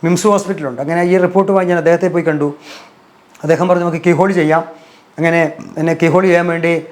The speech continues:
ആ, മിം-, ആ, മിംസ് ഹോസ്പിറ്റലിലെ തിയേറ്ററിൽ അവർ കയറ്റി. അന്ന് എന്നെ പൂർണ്ണമായും, കീ ഹോൾ ആയതുകൊണ്ട് എന്നെ പൂർണ്ണമായും മയക്കിയിട്ടാണ് എന്നെ തിയേറ്ററിൽ കയറ്റുന്നത്. ഏകദേശം ഒരു തിയേറ്ററിൽ കയറി എൻ്റെ ശരീരത്തിലേക്ക് അവർ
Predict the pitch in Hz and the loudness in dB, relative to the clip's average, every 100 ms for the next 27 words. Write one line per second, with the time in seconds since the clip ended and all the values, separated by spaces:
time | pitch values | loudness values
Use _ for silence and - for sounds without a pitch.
0 | - _ - 151 151 156 165 165 156 156 | -20 _ -8 0 2 2 -2 0 2 4
1 | 151 156 156 156 185 - 170 170 165 160 | 2 2 -4 0 0 -2 -4 0 0 0
2 | 160 160 170 160 151 143 156 160 - - | -2 0 -2 -2 -4 -4 -6 -8 -14 -20
3 | - _ 165 196 214 202 202 214 208 185 | -20 _ -2 0 0 -2 0 2 2 0
4 | 151 185 180 190 185 180 175 180 180 185 | 0 0 2 2 2 0 0 0 0 2
5 | 190 185 170 175 190 185 170 165 151 - | 2 2 0 0 2 2 0 -2 -6 -14
6 | - - _ 180 160 165 160 170 160 156 | -20 -20 _ -4 -2 0 -2 0 -2 -2
7 | 151 147 185 202 208 220 214 208 - - | -2 0 2 2 4 4 2 0 -4 -18
8 | - _ - 190 190 214 202 196 196 196 | -20 _ -2 0 2 2 2 2 2 0
9 | 185 175 190 175 180 190 196 190 185 180 | 0 0 2 4 4 2 2 0 2 2
10 | 180 | 4